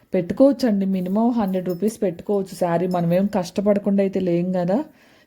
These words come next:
చాలా కష్టపడుతున్నాం. బయట తిరగాలి, చూడాలి, అవన్నీ సెలెక్ట్ చేసుకోవాలి. మనకి కొన్ని శారీస్ పోతవి, కొన్ని శారీస్ మిగులుతవి, ఇవన్నీ కూడా ఆలోచించుకోవాలి. కాకపోతే కొద్దిగా టైమ్ అనేది ఉంచండి దానికి కూడా.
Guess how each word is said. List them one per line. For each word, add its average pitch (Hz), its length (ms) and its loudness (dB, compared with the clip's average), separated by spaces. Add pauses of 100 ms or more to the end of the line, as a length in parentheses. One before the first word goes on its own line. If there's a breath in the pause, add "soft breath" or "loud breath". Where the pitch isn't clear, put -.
(100)
చాలా 180 400 0
కష్టపడుతున్నాం. 175 680 -2
బయట 170 320 -2
తిరగాలి, 190 760 0
చూడాలి, 185 720 0 (220)
అవన్నీ 165 460 0
సెలెక్ట్ 175 380 -2
చేసుకోవాలి. 196 720 0
మనకి 170 340 -2
కొన్ని 170 280 0
శారీస్ 175 500 -2
పోతవి, 190 440 2
కొన్ని 165 260 -4
శారీస్ 165 460 -2
మిగులుతవి, 190 580 0 (420 loud breath)
ఇవన్నీ 185 580 2
కూడా 226 200 2
ఆలోచించుకోవాలి. 180 920 0
కాకపోతే 247 400 -4
కొద్దిగా 226 440 2
టైమ్ 220 300 2
అనేది 240 260 0
ఉంచండి 196 380 -4
దానికి 170 380 -6
కూడా. 160 220 -4